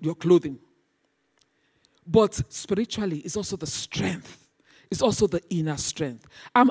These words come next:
asking us today, why don't you draw your strength from the Lord?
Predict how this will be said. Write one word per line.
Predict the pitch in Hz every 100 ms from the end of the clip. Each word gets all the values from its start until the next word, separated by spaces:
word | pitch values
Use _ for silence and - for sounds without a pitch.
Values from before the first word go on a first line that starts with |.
| -
asking | 294 320 - 294
us | 214 175 -
today, | 151 165 120 - - -
why | 190 320 320 339
don't | 247 262 262 254 -
you | 208 240 233 226 - 143
draw | - 165 196 190 196 196 -
your | 156
strength | 143 - - - 156 143 _ _ _ _
from | - 160 143
the | 143
Lord? | 147 123 -